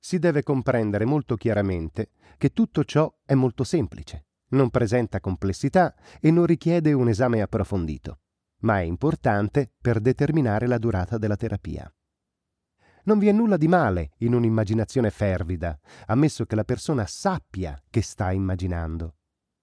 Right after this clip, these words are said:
Noi siamo interessati al genere di immaginazione che viene usata per inconsapevoli da-bin,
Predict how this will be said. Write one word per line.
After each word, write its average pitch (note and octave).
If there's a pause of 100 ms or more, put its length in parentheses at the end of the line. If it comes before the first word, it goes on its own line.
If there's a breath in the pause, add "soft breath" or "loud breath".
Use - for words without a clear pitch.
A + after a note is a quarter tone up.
(180)
Noi F3
siamo C3
interessati B2+
al A2+
genere C#3
di G#2
immaginazione G2+
che C#3+
viene C3+
usata D3
per B2
inconsapevoli C#3
da-bin, G2